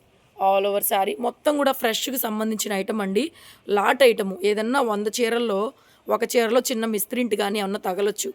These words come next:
మళ్ళీ మీరు ఫ్రెష్ అన్నారని చెప్పి నన్ను దయచేసి బాధొద్దు. ఎందుకంటే ఫ్రెష్ చీరలు ఈ రేటుకి రావు. లాట్ ఐటమ్ కింద కొన్నాము. మ్, చీరలన్నీ బ్రహ్మాండంగా ఉన్నాయి. ఎక్కడన్నా ఒక చీరలో చిన్న మిస్ప్రింట్ వస్తే అడ్జస్ట్ అవ్వండి. నెక్స్ట్ టైమ్ మీకు మంచి చీర పంపిస్తాను. ఐదు వేల రూపాయల చీర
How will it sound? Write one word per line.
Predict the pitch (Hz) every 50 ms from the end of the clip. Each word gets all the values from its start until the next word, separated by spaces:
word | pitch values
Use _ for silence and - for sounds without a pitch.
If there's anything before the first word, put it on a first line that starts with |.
| - - - - - -
మళ్ళీ | 220 226 247 262
మీరు | 254 262 254 240
ఫ్రెష్ | - - 214 202 - -
అన్నారని | 262 247 240 226 214 214 208 202
చెప్పి | 202 196 - 254
నన్ను | 240 208 196 196 175 175
దయచేసి | 190 196 190 190 - 208 208 202 208
బాధొద్దు. | 208 196 185 185 190 208 202 175 170 208 277 - - - - - - - -
ఎందుకంటే | - 214 233 240 262 240 220 254
ఫ్రెష్ | 247 - 214 208 - -
చీరలు | 240 - 269 240 233 240 247
ఈ | 247 208 202 196
రేటుకి | 202 202 202 208 202
రావు. | 190 185 180 180 180 190 233
లాట్ | 170 208 180 175 196 208 -
ఐటమ్ | 220 202 - 214 202 196
కింద | 202 180 190
కొన్నాము. | 208 - 202 190 190 196 202 190 196 233 320 392 - - - - - - - - -
మ్, | 196 202 202 - -
చీరలన్నీ | - 254 247 240 233 220 220 220 247 294
బ్రహ్మాండంగా | 311 277 262 226 220 214 214 214 214 226 226 202
ఉన్నాయి. | 185 185 190 190 214
ఎక్కడన్నా | 202 - 226 214 214 233 254
ఒక | 247 -
చీరలో | 220 - 226 214 208 226
చిన్న | 233 - 220 202 208
మిస్ప్రింట్ | 208 196 - - 233 240 214
వస్తే | 196 185 - - 571 571 - - - - - - -
అడ్జస్ట్ | 202 208 226 233 - -
అవ్వండి. | 220 202 202 196 202
నెక్స్ట్ | 202 196 190 - - -
టైమ్ | 277 262 226
మీకు | 214 202 - 294
మంచి | 254 214 208 214 247
చీర | 226 254 233 214
పంపిస్తాను. | 196 185 180 180 175 180 - - 196 185
ఐదు | 185 196 190 196
వేల | 208 214
రూపాయల | - 214 202 214 202 190 -
చీర | - 214 208